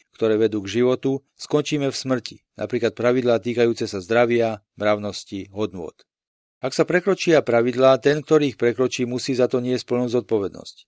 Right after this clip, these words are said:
Kde je prekročenie pravidiel, musí prísť k trestu, aby si človek uvedomil oprávnenosť ich existencie. Ak by tak nebolo,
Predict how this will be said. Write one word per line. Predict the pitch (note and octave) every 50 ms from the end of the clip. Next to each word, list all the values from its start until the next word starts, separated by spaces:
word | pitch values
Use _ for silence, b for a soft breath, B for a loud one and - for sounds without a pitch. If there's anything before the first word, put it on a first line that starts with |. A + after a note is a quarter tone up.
| _ _ _ _
Kde | A#2 A2+ C3 B2
je | -
prekročenie | B2+ C#3 C3+ - D3 C3 - C3+ C3 B2 A2
pravidiel, | G#2 - A2+ C3 D3 D#3+ D3+ A#2 G#2+ G2 F2+ - - _ _ _
musí | _ A2+ A#2+ - - C3 B2+ A#2+
prísť | - - A#2+ A#2 A2 - _
k | - - A2
trestu, | B2 B2+ - - - G2 - _ _ _ _ - F2+
aby | G2
si | G#2+ - A#2 A2
človek | - A#2+ A2+ G2+
uvedomil | F2 A2 A2 A#2+ A#2 B2 A#2+ B2 B2 A#2
oprávnenosť | - - B2 - C3+ C3+ C3+ C3 C3 B2+ B2+ B2 A#2+ A2+ - A#2+
ich | A#2+ A2+ G#2
existencie. | B2 B2+ G#2+ A2+ B2 A#2 - A#2 G#2 F2+ E2 - F2 D#2+ - - _ _ _ _ _ _ _ _
Ak | - C3 C3
by | C3 C#3 C3+ -
tak | A2+ G2 G#2+
nebolo, | A#2 B2+ B2+ C3 C#3+ D3 D3 D3+ D3+ - _